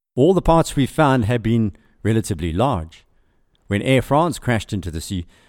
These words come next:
only a part of the tail was found intact. Everything else had been pulverized. Not in this case,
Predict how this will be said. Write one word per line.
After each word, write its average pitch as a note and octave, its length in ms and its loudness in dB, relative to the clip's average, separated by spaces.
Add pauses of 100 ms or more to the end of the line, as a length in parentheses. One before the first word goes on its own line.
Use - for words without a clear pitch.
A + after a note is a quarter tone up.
(140)
only B2+ 240 2
a G#2+ 80 0
part A2+ 280 -2
of F#2+ 60 -8
the D#2+ 80 -6
tail C#3 400 0
was D#2+ 160 -6
found F#2 300 -4
intact. - 500 -10 (400)
Everything A#2+ 440 2
else A#2 240 0
had G#2 100 -2
been G2+ 200 -2
pulverized. F2 840 -6 (400)
Not D3 220 0
in F3+ 80 2
this A3 160 0
case, - 380 -12